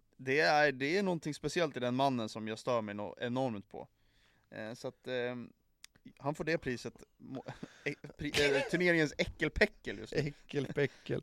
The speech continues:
Speaker 1: Eh.
Speaker 2: Vem är, vem är turneringens liksom så här, han, han,
Speaker 1: Fina kille.
Speaker 2: han vill jag umgås med efter den här turneringen?
Speaker 1: Eh, alltså, jag skulle säga Enner Valencia på den, alltså.
Speaker 2: Enner Valencia.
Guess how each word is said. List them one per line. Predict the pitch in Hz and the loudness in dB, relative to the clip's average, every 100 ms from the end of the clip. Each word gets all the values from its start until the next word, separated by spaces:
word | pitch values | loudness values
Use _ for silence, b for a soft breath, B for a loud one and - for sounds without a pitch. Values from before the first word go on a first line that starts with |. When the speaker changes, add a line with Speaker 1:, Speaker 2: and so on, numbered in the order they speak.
| - | -2
Speaker 1:
Eh. | 117 113 | 0 8
Speaker 2:
Vem | 170 202 | 10 12
är, | 196 | 12
vem | 180 196 | 10 8
är | 185 | 8
turneringens | 170 185 180 170 165 156 | 8 8 8 8 6 4
liksom | 147 143 147 139 | 4 2 2 4
så | 135 | 6
här, | 123 120 120 - _ _ _ - | 8 6 4 -4 _ _ _ -2
han, | 131 131 | 2 6
han, | 143 139 | 8 8
Speaker 1:
Fina | 147 147 | 6 2
kille. | - | 6
Speaker 2:
han | 160 190 | 10 12
vill | 160 | 12
jag | 156 | 12
umgås | 156 151 160 147 - | 10 4 0 0 -2
med | 123 113 117 | -14 -12 -12
efter | 123 - | -10 -8
den | 123 | -8
här | 120 | -8
turneringen? | 123 120 107 65 135 _ _ _ _ _ _ | -10 -10 -10 -12 -18 _ _ _ _ _ _
Speaker 1:
Eh, | - 107 113 110 110 110 107 107 - - 85 90 92 | -4 2 4 6 4 2 2 0 -4 -10 -10 -8 -8
alltså, | 92 | -10
jag | - | -10
skulle | - 180 | -4 -2
säga | 156 120 | 0 0
Enner | 123 117 | 0 0
Valencia | 117 123 151 135 110 | 2 2 0 -2 -6
på | 107 | -8
den, | 90 - | -8 -10
alltså. | - - - | -20 -18 -6
Speaker 2:
Enner | 131 131 | -4 -4
Valencia. | 120 117 120 | -2 -2 -2